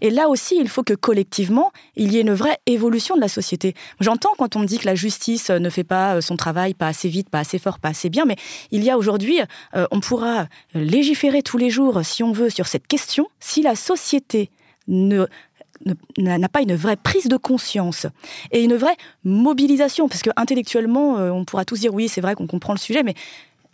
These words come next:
ne, ne se mobilise pas, n'agit pas, on n'arrivera jamais à sortir de cette situation-là. Et, et, et ça, c'est quelque chose que nous, les femmes, on ne doit plus s'auto-censurer,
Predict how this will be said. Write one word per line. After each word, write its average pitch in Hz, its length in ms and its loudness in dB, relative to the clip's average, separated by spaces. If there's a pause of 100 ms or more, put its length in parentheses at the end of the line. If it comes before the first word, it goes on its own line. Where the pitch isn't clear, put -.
ne, 196 480 2 (100)
ne 196 100 0
se - 140 -2
mobilise 262 520 2
pas, 254 220 -2 (320)
n'agit 247 460 4
pas, 226 260 -2 (280)
on 233 100 2
n'arrivera 240 460 2 (180)
jamais 214 520 0 (120)
à 208 80 0
sortir - 560 -6
de 220 80 0
cette 208 180 -4
situation-là. 180 600 -6 (520)
Et, 226 100 2
et, 220 320 0
et 226 40 2
ça, 330 280 0
c'est - 120 -2
quelque 214 240 -2
chose 196 240 -4
que 196 160 0 (500)
nous, 262 280 4
les 269 80 4
femmes, 202 200 -2
on 190 60 0
ne 190 120 0
doit 190 140 2
plus 262 300 0
s'auto-censurer, 208 880 -4